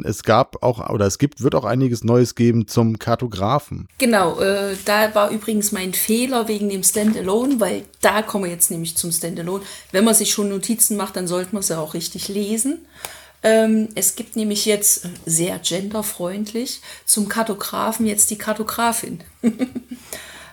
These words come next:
Speaker 2: Ähm, genau, und, äh, es wird, äh, neue Landkarten enthalten, äh, sa-, ähm, drin enthalten sein. Wertungskarten, Erkundungskarten und Hinterhaltskarten, wie auch in dem, äh, Kartografen.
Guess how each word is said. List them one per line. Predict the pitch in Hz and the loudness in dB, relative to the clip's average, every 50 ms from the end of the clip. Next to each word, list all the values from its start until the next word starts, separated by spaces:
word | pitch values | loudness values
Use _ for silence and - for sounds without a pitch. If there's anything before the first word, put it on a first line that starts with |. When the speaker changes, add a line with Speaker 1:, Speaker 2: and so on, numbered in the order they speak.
| _ _ _ | _ _ _
Speaker 2:
Ähm, | - 214 214 214 214 220 220 214 214 214 214 208 214 214 220 | 4 4 4 4 4 2 2 2 2 2 2 0 0 -2 -2
genau, | - 240 240 226 180 165 - - | 0 2 4 4 4 4 2 0
und, | - 190 208 220 220 208 214 - | -4 -4 -2 0 0 -2 -2 -4
äh, | - 202 202 196 196 196 190 190 - - | -2 -2 0 0 0 -2 -2 -4 -4 -2
es | 220 208 - - - | 0 2 2 2 2
wird, | 208 208 208 208 - - | 0 -2 -2 -4 -6 -4
äh, | - 196 190 185 180 180 175 | -2 -2 0 0 -2 -2 -2
neue | 185 190 196 190 185 175 170 | -2 -2 -2 0 0 0 0
Landkarten | 170 156 - 240 254 - - - - 302 302 311 311 320 311 311 311 - - | 0 0 0 0 -2 -4 -8 -6 -4 -2 -2 -2 -4 -6 -10 -10 -12 -12 -8
enthalten, | - - 277 277 269 277 277 294 294 294 302 302 294 302 302 311 302 | -4 -4 -4 -4 -2 -2 -2 -2 -2 -4 -4 -6 -6 -6 -6 -8 -6
äh, | - - 269 269 277 277 277 277 | -4 -4 -2 -2 -2 -2 -2 -2
sa-, | 269 - 277 277 285 - | 0 0 0 -2 -2 -2
ähm, | - - 254 262 262 262 262 269 277 277 277 - _ _ - - - - - | -2 -2 -2 -2 -4 -6 -6 -6 -6 -6 -8 -12 _ _ -20 -20 -18 -12 -2
drin | - 269 254 | 0 2 2
enthalten | 269 - - 247 233 - 254 254 269 262 269 262 | 2 2 2 0 0 0 0 0 0 0 0 0
sein. | 254 262 254 262 269 - - - - - - - - - | 0 0 0 0 0 -4 -6 -10 -12 -12 -12 -14 -10 2
Wertungskarten, | - 202 208 226 - 262 254 247 - - - - 247 226 233 233 233 - 233 | 4 6 6 6 6 2 2 2 2 0 0 2 4 4 4 4 4 2 2
Erkundungskarten | 233 - 208 208 - - 254 254 254 254 240 247 - - - - 226 220 226 226 220 - 226 220 214 214 214 - | 2 2 0 0 2 4 6 6 6 6 4 2 0 -2 -6 -4 -2 0 0 -2 -2 -2 -2 0 0 0 -2 -4
und | - 185 175 - | -4 -4 -2 0
Hinterhaltskarten, | 226 233 294 320 302 320 330 330 - - - - 285 285 285 277 240 | 2 4 4 6 6 4 4 2 0 -2 -2 -2 -2 -2 0 0 0
wie | 214 214 - | 0 2 2
auch | 196 202 | 2 2
in | 208 196 196 180 | 0 -2 -2 -2
dem, | 175 170 175 175 170 - 190 180 - | -2 -4 -4 -4 -4 -6 -6 -8 -6
äh, | - - 175 180 - - | -6 -4 -4 -4 -6 -6
Kartografen. | - - 180 - 170 - - - - - - - 320 | -6 -6 -4 -4 -6 -4 -2 -2 0 0 -2 -4 -8